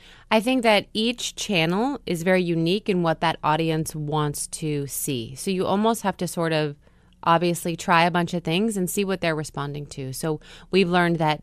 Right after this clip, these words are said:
Twitter is our news feed. You know, Facebook is great if we're promoting events and special insider activities. Um, Instagram is really the life of our girl. Um, so I think you have to sort of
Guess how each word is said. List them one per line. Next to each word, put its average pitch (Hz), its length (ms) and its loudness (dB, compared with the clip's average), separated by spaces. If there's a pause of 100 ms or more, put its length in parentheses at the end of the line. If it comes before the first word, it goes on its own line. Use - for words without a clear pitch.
(140)
Twitter 175 320 4
is 165 160 0
our 151 120 -2
news 151 300 -2
feed. - 340 -10 (300)
You 165 80 -2
know, 160 140 4
Facebook 170 500 2
is 160 100 -2
great 156 240 0
if 160 140 -2
we're 160 80 -2
promoting 156 480 -2
events 151 720 -2 (340)
and 151 460 0
special 160 460 0
insider 147 840 0
activities. 139 880 -4
Um, 147 220 -4
Instagram 160 680 -2
is 147 400 -2
really 175 340 2
the 160 120 0
life 151 300 2
of 156 100 -6
our 139 160 -4
girl. 139 420 -6 (480)
Um, 160 440 2
so - 140 2
I 175 120 6
think 214 280 2
you 214 80 4
have 185 140 2
to 180 80 -4
sort 175 240 0
of 156 240 0